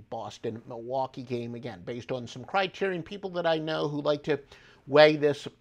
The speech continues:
information more than I currently do. I used to weigh it more in previous years, but a lot of people would say there are two established sharp plays when you, uh, when the money and the number of bets go head-to-head, they believe you should bet with the money.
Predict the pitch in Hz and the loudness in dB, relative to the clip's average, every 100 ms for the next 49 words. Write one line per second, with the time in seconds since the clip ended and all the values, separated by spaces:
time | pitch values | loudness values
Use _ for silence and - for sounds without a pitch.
0 | - 143 135 147 143 139 139 135 147 147 | -6 -6 -2 -2 -2 -2 -2 0 2 2
1 | 139 135 131 - - - 269 247 190 165 | 2 2 0 -4 -14 -4 0 0 -2 -2
2 | 151 151 151 139 151 139 135 135 123 117 | 2 2 0 -4 -2 -2 -2 -6 -6 -10
3 | 160 151 135 - 113 110 113 120 127 120 | -8 -6 -6 -8 -10 -10 -12 -6 -6 -6
4 | 120 131 120 - 117 110 113 113 110 - | -10 -10 -12 -8 -8 -6 -4 -6 -6 -8
5 | 156 147 131 - - - 131 - 156 156 | -2 -2 -2 -8 -20 -8 -8 0 2 4
6 | 156 - 131 127 - 123 123 113 127 123 | 0 -2 -2 -2 -4 -8 -8 -8 -8 -8
7 | 127 120 110 - - - - 117 120 _ | -6 -8 -8 -20 -20 -20 -6 -6 -6 _
8 | 156 135 127 156 170 175 - 143 135 131 | -4 -2 0 -2 -2 -4 -2 -2 -2 -2
9 | 135 127 117 156 156 - 143 135 151 139 | -4 -4 0 2 2 -2 -2 0 -4 -4
10 | 127 139 123 123 127 117 110 113 107 110 | -6 -6 -6 -6 -6 -8 -10 -12 -10 -12
11 | - 110 - 104 135 151 - - 127 147 | -10 -12 -12 -10 -2 -2 -4 -6 -4 -2
12 | 151 113 | -4 -6